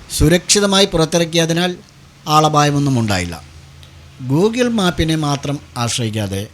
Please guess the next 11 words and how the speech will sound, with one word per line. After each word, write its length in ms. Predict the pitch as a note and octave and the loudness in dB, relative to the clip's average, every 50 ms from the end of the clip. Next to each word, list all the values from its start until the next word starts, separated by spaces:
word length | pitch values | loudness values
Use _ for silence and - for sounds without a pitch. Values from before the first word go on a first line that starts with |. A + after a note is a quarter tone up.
| - - - - - - - - | -20 -20 -20 -20 -20 -20 -14 -10
സാഹചര്യങ്ങൾ 760 | - - B2 B2 B2+ C3 D#3 E3+ E3+ F#3 F#3 G3 F#3+ F#3+ F#3+ | -4 0 2 2 4 4 4 2 2 2 0 0 0 -2 -4
കൂടി 260 | F#3+ F3+ F#3 F#3 F3+ F3+ | -4 -4 -4 -2 0 0
വിലയിരുത്തിയാകണം 840 | E3 D3 D3 D3 D3 D3 C#3 C#3+ D3+ C#3+ C3+ C3 B2+ C3+ C3+ C#3+ D3 - - - C3 | 0 0 0 0 0 -2 -2 -2 -2 -2 -2 -2 -2 -2 -4 -6 -8 -12 -16 -10 -4
യാത്ര 300 | A#2+ A2+ A#2 A2+ A#2 A2+ | -2 -2 0 0 -2 -4
ചെയ്യേണ്ടത്. 680 | A2 G#2 A2 G#2+ G#2+ G#2+ G2+ F#2+ F2+ F2+ - - - - - - - - - - - - - - - - C#3 | -4 -4 -2 -2 -2 -2 -4 -6 -8 -10 -12 -16 -18 -20 -20 -20 -20 -20 -20 -20 -20 -20 -20 -20 -14 -4 0
മഴക്കാലത്ത് 540 | D3 D#3+ F#3+ A#3 A#3 - F#3+ E3+ E3+ E3 | 0 2 2 2 2 2 0 0 0 -2
പ്രത്യേകിച്ചും 640 | F3 C#3 B2+ A#2+ A2+ - B2 A#2 A2 G2 F#2 F#2+ F#2 - - - - - - - - - - - - A2+ | -4 -4 -4 -4 -2 0 0 0 0 0 -4 -10 -14 -16 -20 -20 -20 -20 -20 -20 -20 -20 -20 -18 -8 -2
വേഗം 440 | A#2 B2+ C#3 D#3+ F3+ F#3+ F#3 F#3 G3 - A#2 - - - | 2 2 4 4 2 2 -2 -2 -4 -10 -18 -6 -2 0
പരമാവധി 440 | B2+ C3 D3+ E3+ F#3 F#3+ G3 F#3+ | 0 2 2 2 2 2 2 2
കുറയ്ക്കുക 340 | F3+ E3 D3+ D3 C#3 C#3 C#3+ | 2 0 0 -2 -2 -2 -2
എന്നതാണ് 600 | C#3 C3+ C#3 C3+ B2+ B2+ B2 B2 B2 C3 C3+ D#3 | -2 -2 -2 -2 -2 -2 -2 -2 -2 -4 -4 -6